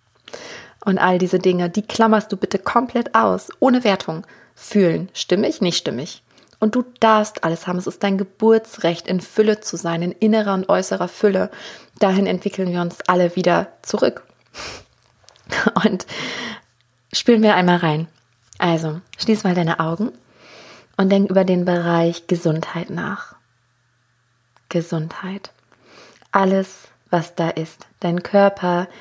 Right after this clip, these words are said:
dein Energielevel, wie viel Energie steht dir zur Verfügung? Fällst du völlig platt ins Bett?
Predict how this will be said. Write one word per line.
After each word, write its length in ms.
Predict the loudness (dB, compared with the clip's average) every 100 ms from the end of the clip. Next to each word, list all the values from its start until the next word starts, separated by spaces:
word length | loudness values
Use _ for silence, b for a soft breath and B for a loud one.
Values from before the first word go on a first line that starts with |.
| B
dein 240 | -2 0 0
Energielevel, 1000 | 0 0 -2 0 2 4 4 4 2 0
wie 80 | -4
viel 360 | -2 0 0 -4 B B B 0
Energie 420 | 2 2 0 0
steht 300 | -2 -2 0
dir 140 | -2
zur 120 | -2
Verfügung? 520 | -8 -10 -6 -2 -2 -2
Fällst 340 | 0 0 -2
du 40 |
völlig 520 | -8 -2 0 2 -2 -4
platt 260 | -2 -2
ins 200 | -4 -8
Bett? 340 | -2 -2 -2